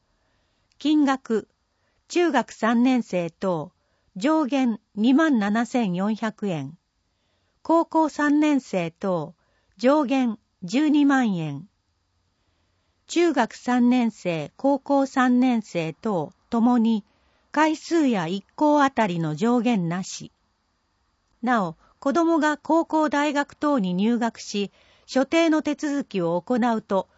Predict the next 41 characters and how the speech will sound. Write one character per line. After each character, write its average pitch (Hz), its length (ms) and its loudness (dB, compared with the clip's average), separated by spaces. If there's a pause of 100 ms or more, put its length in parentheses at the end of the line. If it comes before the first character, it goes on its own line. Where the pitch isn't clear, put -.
(220)
返 302 240 0
済 285 260 -2
が 262 120 0
免 285 260 2
除 226 120 0
に 160 140 -4
な 156 140 -6
り 160 140 -8
ま 160 160 -8
す。 - 320 -20 (1080)
表 240 260 2
一、 202 400 -10 (360)
終 180 120 -8
わ 170 160 -6
り。 156 200 -12 (2250)
対 285 240 2
象、 247 460 0 (640)
次 277 300 0
の 277 120 2
す - 160 -4
べ 339 160 0
て 233 120 -2
に 185 160 -2
該 190 220 -2
当 196 220 -4
し、 185 320 -8 (260)
中 349 300 2
学 208 220 -4
三 226 340 0
年 226 200 2
生、 151 460 -8 (320)
高 302 220 2
校 302 240 0
三 277 320 0
年 269 200 2
生 175 280 -2
等 208 260 -2
の 156 180 -4
子 196 200 -6
ど 202 120 0
も、 185 240 -2